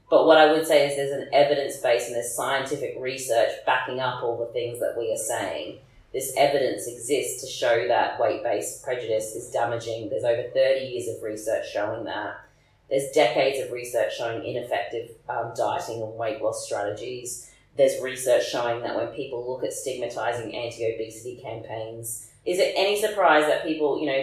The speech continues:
qu-, keep talking about obesity rising at epidemic proportions? We hear that all the time. These campaigns don't work. Weight loss programs don't work. It's why they, you know, generate so much money. And,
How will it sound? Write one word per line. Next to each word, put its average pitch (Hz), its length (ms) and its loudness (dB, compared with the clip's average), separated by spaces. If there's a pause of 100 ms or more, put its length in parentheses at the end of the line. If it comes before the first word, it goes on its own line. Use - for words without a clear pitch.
(140)
qu-, - 240 -4
keep 151 200 -6
talking 139 280 0
about 135 240 4
obesity 143 400 -4
rising 135 400 0
at - 60 -6
epidemic - 500 -4
proportions? 123 640 -4
We 107 80 -14
hear 143 280 -4
that - 320 0 (300)
all 151 240 6
the - 180 -2
time. - 680 -2 (260)
These 185 240 -2
campaigns 170 540 -2
don't 143 260 -2
work. 143 420 4 (520)
Weight 151 340 4
loss 135 320 -2
programs 120 580 -2
don't 117 320 -2
work. 110 280 0
It's - 120 -16
why 123 200 -4
they, 123 360 0
you 117 140 -8
know, 104 140 -4
generate 143 560 0
so 123 240 -6
much 101 260 -10
money. 107 520 -10 (440)
And, 131 400 -2